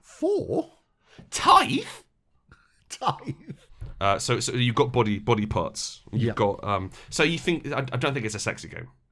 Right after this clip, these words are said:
Speaker 1: No, no, absolutely not. This is a
Speaker 2: No.
Speaker 1: game played with the whole village.
Speaker 2: Ah.
Speaker 1: So it, it starts at the local vicarage.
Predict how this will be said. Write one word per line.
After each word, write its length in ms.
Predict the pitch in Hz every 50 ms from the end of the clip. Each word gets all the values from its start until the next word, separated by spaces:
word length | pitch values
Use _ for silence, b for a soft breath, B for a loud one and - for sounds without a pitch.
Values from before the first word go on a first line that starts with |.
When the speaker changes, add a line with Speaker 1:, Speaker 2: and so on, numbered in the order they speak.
| _ B B B B
Speaker 1:
No, 220 | 147 147 151 113
no, 240 | 90 107 120 117 107
absolutely 480 | 113 - - - 113 110 107 92 95 98
not. 280 | 101 98 90 85 - _ -
This 220 | 104 101 127 127
is 120 | 156 139 139
a 40 | -
Speaker 2:
No. 80 | - 113
Speaker 1:
game 180 | 107 101 98
played 380 | - - - 98 95 95 85 -
with 140 | - 92 -
the 80 | -
whole 220 | - - 90 90 85
village. 500 | 76 87 80 78 - - - - - - _ _ - - _ _ _ _ _ B B B B B
Speaker 2:
Ah. 480 | 80 85 87 90 101 117 131 131 151 - -
Speaker 1:
So 420 | - - 127 110 104 104 107 107 -
it, 200 | - 120 117 113 - -
it 240 | 123 123 120 -
starts 540 | - - - - - 113 117 131 139 - -
at 80 | 127 110
the 80 | 101
local 260 | 101 101 98 - - 85
vicarage. 640 | 71 71 - - - - - - - - - -